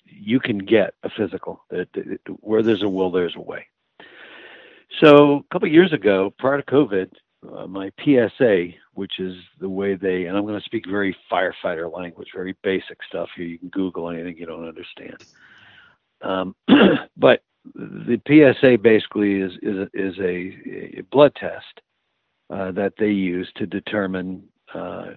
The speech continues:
the possibility of indications of prostate cancer. Now, prostate cancer is a very popular cancer. Uh, it's, uh, I mean, the numbers themselves, uh, are out there for a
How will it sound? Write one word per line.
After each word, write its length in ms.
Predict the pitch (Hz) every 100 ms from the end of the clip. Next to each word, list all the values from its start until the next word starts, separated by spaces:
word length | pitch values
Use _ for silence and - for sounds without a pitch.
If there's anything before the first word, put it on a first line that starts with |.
| - -
the 100 | -
possibility 1080 | 113 107 - 110 90 135 147 113 92 90 98
of 120 | 101
indications 680 | 98 104 - 98 92 101 90
of 80 | _
prostate 540 | 117 117 92 98 90
cancer. 380 | - 113 - -
Now, 100 | - -
prostate 420 | 143 175 214 180
cancer 340 | 185 202 - 113
is 80 |
a 60 | 101
very 220 | 120 127
popular 560 | - 120 127 - 104 107
cancer. 520 | 139 147 - - _ _ _ _ _ _ _ _ _ _ -
Uh, 260 | 107 104 -
it's, 440 | 107 113 - -
uh, 500 | 107 90 87 92 - - _ _ _ _ _ _ _ _ _ _ _ _ - -
I 60 |
mean, 200 | 127 117
the 60 | 113
numbers 460 | 110 135 135 131 104
themselves, 680 | 101 - - 135 104 92 98 - - - -
uh, 260 | 90 92 - -
are 500 | 101 90 90 92 - -
out 240 | 104 107
there 180 | 107 101 -
for 160 | 104
a 100 | 92